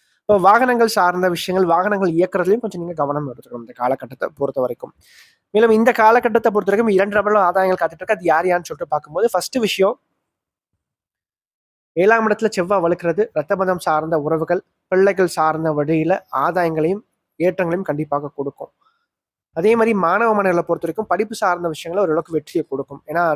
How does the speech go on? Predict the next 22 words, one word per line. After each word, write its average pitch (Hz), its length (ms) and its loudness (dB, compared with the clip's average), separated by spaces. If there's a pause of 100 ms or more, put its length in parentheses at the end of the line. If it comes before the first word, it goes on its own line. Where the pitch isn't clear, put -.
நான்காம் 180 420 -2
இடத்தை 170 200 -2
குரு 156 180 -2
பார்க்கிறார், 135 440 -6
சரிங்களா? 135 340 -10
So 175 100 -6
இவங்களுக்கு 196 420 2
நல்ல 180 140 0
ஃபேவரா 170 340 0
இருக்கு 147 180 -4
அப்படின்னு 143 200 -4
எடுத்துக்கலாம். - 340 -12 (1400)
ரெண்டாவது 247 320 4
வந்து 226 160 2
பாத்தீங்கன்னா 180 400 0 (1700)
எட்டாம் 240 400 2
இடத்துல 214 280 0
ராகு 170 300 0
அமர்ந்து 170 360 0
குரு 175 200 0
பார்ல 143 300 0
இருக்கார். - 260 -12